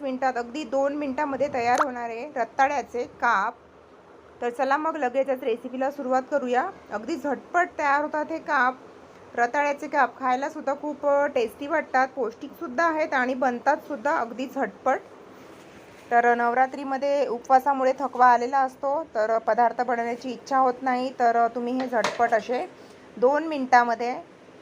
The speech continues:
रताळ्याचे पौष्टिक असे काप बनवून खाऊ शकता.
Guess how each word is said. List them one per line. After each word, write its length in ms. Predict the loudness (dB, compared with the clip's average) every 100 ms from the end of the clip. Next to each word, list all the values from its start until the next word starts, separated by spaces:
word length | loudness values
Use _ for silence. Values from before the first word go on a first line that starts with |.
| -4
रताळ्याचे 720 | -2 0 2 0 0 0 0
पौष्टिक 520 | 0 -6 -6 -10 -6
असे 200 | -6 -4
काप 300 | 0 2 2
बनवून 380 | 2 -4 -6 -8 -2
खाऊ 180 | -2
शकता. 460 | 0 -6 -2 0 0